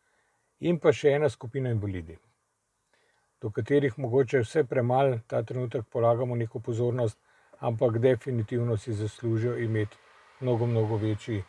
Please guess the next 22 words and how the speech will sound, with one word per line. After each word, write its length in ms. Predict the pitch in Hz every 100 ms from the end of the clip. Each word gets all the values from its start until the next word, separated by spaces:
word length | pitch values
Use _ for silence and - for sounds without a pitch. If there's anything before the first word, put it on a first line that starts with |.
| _ _ _ _
tudi 280 | 123 107 127
doprinos 540 | 113 107 117 113 113 104
z 80 |
naše 320 | 110 101 - 120
strani, 440 | - 113 110 104 -
kot 200 | 117 107
smo 240 | - 120
ga 240 | 101 101 98
doslej 480 | 151 117 - 110 92 - _ _ _ -
gojili, 320 | 107 98 90 87
ne. 240 | 98 123 _ _ _ _ _ _ -
Okej, 240 | 208 117
potem 300 | 117 127 151
je 80 | 123
še 100 | -
strokovna 540 | 104 - 107 160 156 147
javnost 520 | 135 135 135 120 -
in 100 | 117
pa 140 | 110 113
ena 160 | 120 120
zelo 200 | 120 127
zanimiva 540 | 113 117 117 120 113